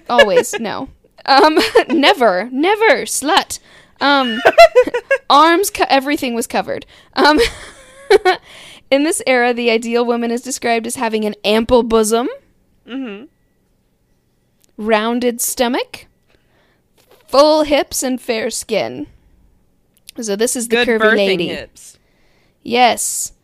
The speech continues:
Speaker 1: During the Italian Renaissance, it was the wife's duty to reflect her husband's status, both in behavior and outward appearance. So if you were plumper, I think it showed wealth.
Speaker 2: Mm-hmm.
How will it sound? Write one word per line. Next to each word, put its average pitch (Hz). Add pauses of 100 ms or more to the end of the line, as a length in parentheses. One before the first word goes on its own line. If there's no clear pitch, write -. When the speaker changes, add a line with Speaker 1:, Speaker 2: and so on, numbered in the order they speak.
(500)
Speaker 1:
During 285
the 320
Italian 254
Renaissance, 214
it 226
was 247
the 240
wife's 226
duty 269
to -
reflect 233
her 247
husband's 208
status, - (360)
both 240
in 240
behavior 233
and 254
outward 214
appearance. 302
So 240
if 226
you 226
were 214
plumper, 214
I -
think 208
it -
showed 202
wealth. 196 (300)
Speaker 2:
Mm-hmm. 190